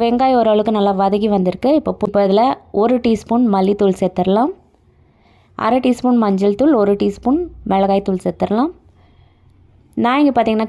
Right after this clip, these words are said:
காஷ்மீரி சில்லி பவுடர் தான் எடுத்திருக்கேன். So, அது காரம் கம்மியா இருக்கும். இப்போ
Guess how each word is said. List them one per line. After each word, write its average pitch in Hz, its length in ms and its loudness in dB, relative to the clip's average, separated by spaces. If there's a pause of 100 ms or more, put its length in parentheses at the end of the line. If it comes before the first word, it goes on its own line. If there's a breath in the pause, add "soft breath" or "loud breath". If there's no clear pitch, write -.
காஷ்மீரி 233 500 0
சில்லி 208 220 -2
பவுடர் 190 220 -2
தான் 202 100 0
எடுத்திருக்கேன். 233 440 -2
So, 214 140 0
அது 196 100 0 (120)
காரம் 220 320 0
கம்மியா 196 300 0
இருக்கும். 254 300 -2 (840 loud breath)
இப்போ - 140 -4